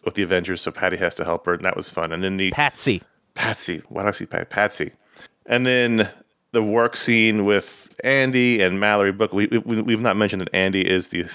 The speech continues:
Speaker 1: is the, I thought he, he's not the assistant, he's the partner at the firm, who is a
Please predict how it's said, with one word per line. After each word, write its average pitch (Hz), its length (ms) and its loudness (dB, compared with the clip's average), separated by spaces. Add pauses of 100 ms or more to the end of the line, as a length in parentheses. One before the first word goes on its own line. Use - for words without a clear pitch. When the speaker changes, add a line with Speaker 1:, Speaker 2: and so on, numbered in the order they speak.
(140)
Speaker 1:
is 95 140 -4
the, 85 180 -2 (220)
I - 60 -2
thought 180 140 0
he, 175 80 -2
he's 123 140 -10
not 175 140 2
the 147 60 0
assistant, - 280 -4
he's 101 120 -6
the - 60 -4
partner - 380 0
at 78 60 0
the - 80 -6
firm, 78 360 -2 (600)
who 113 200 2
is 98 380 2
a 85 380 2